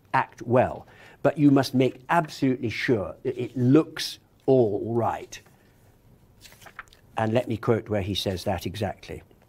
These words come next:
"A ruler, then, need not possess the princely virtues, but he must seem to. Indeed, I shall be so bold as to say that having and always cultivating them is harmful, but seeming to have them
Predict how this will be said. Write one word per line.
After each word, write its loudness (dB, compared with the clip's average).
"A 10
ruler, 12
then, 0
need 6
not 4
possess 0
the -4
princely 0
virtues, -6
but -8
he 4
must 0
seem 6
to. 6
Indeed, 6
I 8
shall 6
be 0
so 6
bold 0
as -10
to -6
say 2
that 2
having 6
and 2
always 12
cultivating 2
them -6
is 2
harmful, 2
but 0
seeming 8
to -8
have -10
them -6